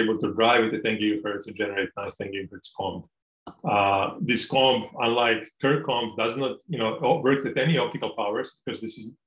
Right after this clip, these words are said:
actually linear. Optical is linear process. It's optics plus R-, R F. So as, as soon as you turn R F, you start generating pulses out of this guy. There's no fancy locking stabilization. It just give, immediately gives you pulses. That's very nice.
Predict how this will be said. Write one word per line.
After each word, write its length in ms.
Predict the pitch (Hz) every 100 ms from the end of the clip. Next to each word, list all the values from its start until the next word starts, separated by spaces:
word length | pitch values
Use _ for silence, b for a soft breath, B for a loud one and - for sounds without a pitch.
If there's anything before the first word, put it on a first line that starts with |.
| -
actually 340 | 117 - 113 110
linear. 420 | 139 160 120 113
Optical 380 | 139 175 151 120
is 140 | 113
linear 300 | 131 156 120
process. 440 | 110 107 107 110 107
It's 140 | -
optics 360 | 127 - - -
plus 300 | 123 117 -
R-, 180 | 123 120
R 280 | 117 120 110
F. 60 | 117 - _ _ _ _ _
So 320 | - - 123 127
as, 400 | 127 - - - 170 170
as 180 | 151 -
soon 160 | 185
as 100 | 160
you 80 | 139
turn 240 | 151 135
R 240 | 127 127 131
F, 160 | 127
you 60 | 113
start 220 | - 117
generating 400 | 113 110 107 104 -
pulses 400 | 101 101 - -
out 80 | 98
of 120 | 92 92
this 140 | 92
guy. 200 | - 98 -
There's 180 | 104 98
no 500 | 107 107 107 104 - _ _ _ _ _
fancy 380 | - 113 104 113
locking 520 | 98 104 101 104 98
stabilization. 840 | 98 101 107 104 101 98 95 104 95
It 100 | 98
just 180 | 92
give, 140 | 104 98 -
immediately 440 | 110 107 110 107 98
gives 180 | 101 92
you 80 | -
pulses. 440 | 101 95 101 101 -
That's 200 | 92 -
very 180 | 107
nice. 320 | 92 104 -